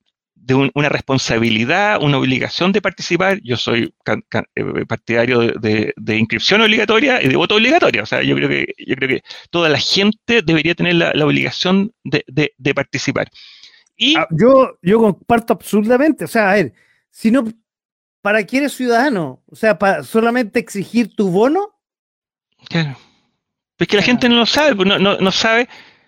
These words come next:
Speaker 1: Eh, o sea, a ver, volvamos al tema de repúblicas, que a mí me gusta ese tema. ¿M? La, la separación de los poderes del Estado. La, la importancia importante de eso.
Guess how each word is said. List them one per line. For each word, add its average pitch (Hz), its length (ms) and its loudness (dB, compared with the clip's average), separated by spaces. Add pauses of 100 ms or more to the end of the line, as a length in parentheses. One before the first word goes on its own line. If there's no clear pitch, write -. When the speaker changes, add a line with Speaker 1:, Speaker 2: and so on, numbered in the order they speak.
(520)
Speaker 1:
Eh, 110 340 -2
o - 60 -4
sea, 113 300 -2
a 120 80 0
ver, - 220 -4 (200)
volvamos 180 320 0
al 254 60 -2
tema 247 200 2
de 240 60 2
repúblicas, 160 540 0
que 143 80 -6
a 147 60 -2
mí 160 80 -2
me 170 80 0
gusta - 240 -4
ese - 140 -6
tema. - 180 -20 (160)
¿M? 220 200 2 (180)
La, 139 260 0
la 147 60 2
separación 160 500 -2
de 226 80 0
los 202 80 0
poderes 208 280 0
del 190 120 2
Estado. - 280 -6 (760)
La, 147 160 0
la 175 100 2
importancia 339 1040 0
importante 220 720 -2
de 123 80 -2
eso. - 260 -10